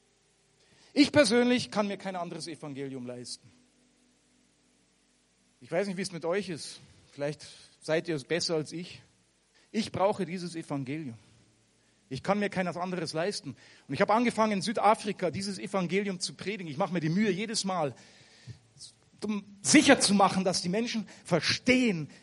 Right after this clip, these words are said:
was die Rechtfertigung bedeutet, was es bedeutet, was Gott im Evangelium getan hat, was Christus für sie vollbracht hat,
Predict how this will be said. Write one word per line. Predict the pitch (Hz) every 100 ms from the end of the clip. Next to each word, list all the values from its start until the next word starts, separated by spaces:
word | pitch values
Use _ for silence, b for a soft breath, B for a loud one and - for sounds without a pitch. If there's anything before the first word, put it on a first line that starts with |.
| B
was | 180 -
die | 175
Rechtfertigung | 156 208 - 208 196 190 165
bedeutet, | 151 151 190 233 165
was | 160
es | 151
bedeutet, | - 143 196 247 190 175
was | 160
Gott | - 220 -
im | 226
Evangelium | 233 190 208 160 220 233 208
getan | 147 - 170 208 170
hat, | 135
was | 180 180
Christus | - - - - 247
für | 226
sie | 196
vollbracht | 208 208 180 196 202 -
hat, | 151 -